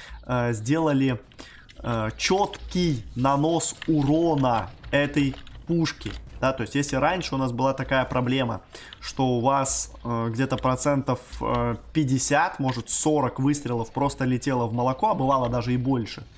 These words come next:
да, из-за того, что у вас просто не регало урон, то есть у вас урон проходил над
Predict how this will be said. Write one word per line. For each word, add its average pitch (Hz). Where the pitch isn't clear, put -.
да, 147
из-за 127
того, 135
что 131
у 120
вас 127
просто 220
не 156
регало 127
урон, 117
то 117
есть 110
у 123
вас 143
урон 185
проходил 135
над 127